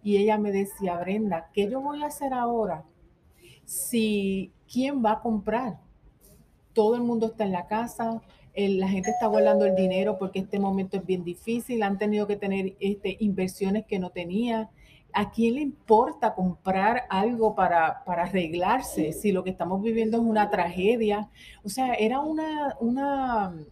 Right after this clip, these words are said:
eh, una situación bien difícil. Y yo recuerdo que, que estábamos conversando y haciendo estas preguntas que hacemos los coaches, ¿verdad? Y una de las preguntas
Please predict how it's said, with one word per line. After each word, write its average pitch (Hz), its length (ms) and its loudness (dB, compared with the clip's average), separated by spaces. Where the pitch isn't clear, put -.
eh, 190 260 2
una 226 220 2
situación 285 560 -2
bien 269 340 2
difícil. 196 760 -2
Y 196 80 -6
yo 240 140 0
recuerdo 311 360 -2
que, 180 340 0
que 165 480 -2
estábamos 185 420 -2
conversando 233 720 0
y 208 80 6
haciendo 185 460 0
estas 208 240 0
preguntas 214 500 0
que 202 100 -4
hacemos 214 300 2
los 202 180 0
coaches, 220 420 2
¿verdad? 175 400 -4
Y 202 160 2
una 262 340 4
de 302 140 -4
las 269 200 0
preguntas 254 600 0